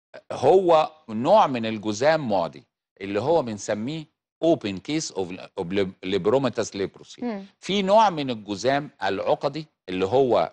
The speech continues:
Speaker 1: ص-، البطل الفيلم
Speaker 2: البطل الفيلم،
Speaker 1: عنده
Speaker 2: آه.
Speaker 1: ل-، ل-، الجذام ده،
Speaker 2: مم.
Speaker 1: ده معدي.
Speaker 2: مم.
Speaker 1: كان معدي. لكن ال دبليو اتش او عملت ريجيمين قضت على الجذام في العالم
Speaker 2: مم.
Speaker 1: كله.
Speaker 2: مم.
Speaker 1: آه، والواحد ي-، يعرف قيمتهم من كده.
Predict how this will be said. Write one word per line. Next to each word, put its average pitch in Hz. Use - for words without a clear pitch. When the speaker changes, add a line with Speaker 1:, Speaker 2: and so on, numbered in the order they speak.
Speaker 1:
ص-، -
البطل 101
الفيلم 95
Speaker 2:
البطل 123
الفيلم، 120
Speaker 1:
عنده 160
Speaker 2:
آه. 190
Speaker 1:
ل-، -
ل-، 104
الجذام 104
ده، 160
Speaker 2:
مم. 233
Speaker 1:
ده 170
معدي. 131
Speaker 2:
مم. 214
Speaker 1:
كان 214
معدي. 82
لكن 107
ال 90
دبليو 170
اتش -
او 101
عملت 113
ريجيمين 143
قضت 160
على 104
الجذام 104
في 104
العالم 135
Speaker 2:
مم. 226
Speaker 1:
كله. 95
Speaker 2:
مم. 240
Speaker 1:
آه، 107
والواحد 117
ي-، 113
يعرف 139
قيمتهم 117
من 95
كده. 85